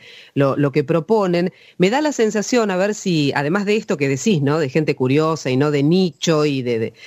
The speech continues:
o de inteligente o de, de tener la posta sobre algo, eh, pero también muy creativos porque da la sensación de que al menos todos se distinguen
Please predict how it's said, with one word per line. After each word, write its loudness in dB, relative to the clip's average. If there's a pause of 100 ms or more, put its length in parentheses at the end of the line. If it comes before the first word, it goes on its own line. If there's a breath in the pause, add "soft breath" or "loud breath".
(120)
o 2
de 2
inteligente 0
o 0
de, 0
de -2
tener 0
la -4
posta -2
sobre 0
algo, -2 (300 loud breath)
eh, 0
pero 0
también 0
muy 2
creativos 0
porque -2
da 0
la -4
sensación 0
de 0
que -2
al -2
menos 0
todos 0
se -2
distinguen 0